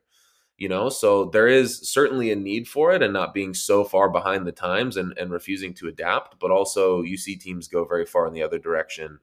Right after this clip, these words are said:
And I think really the key is, um, keeping the human element of it.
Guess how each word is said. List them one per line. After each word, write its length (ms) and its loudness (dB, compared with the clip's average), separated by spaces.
And 80 2
I 60 4
think 120 2
really 200 6
the 120 0
key 540 0
is, 580 -2
um, 560 2
keeping 440 2
the 60 4
human 460 0
element 400 0
of 160 -2
it. 140 -6